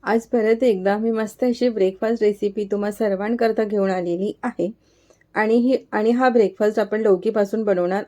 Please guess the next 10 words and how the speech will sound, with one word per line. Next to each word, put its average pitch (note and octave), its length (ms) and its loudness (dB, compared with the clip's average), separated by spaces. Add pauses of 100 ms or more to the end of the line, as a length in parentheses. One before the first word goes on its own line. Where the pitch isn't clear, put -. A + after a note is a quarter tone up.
आहोत. G3 220 0 (500)
टेस्टी A3 360 0
आहे, G3 180 0
शिवाय G#3 320 -2
खूप A3 220 2 (140)
हेल्दी F#3+ 400 2
आहे. F3+ 120 -2 (580)
सकाळच्या G#3 400 0
नाश्त्याला G#3 440 0
बनवा F#3+ 300 -2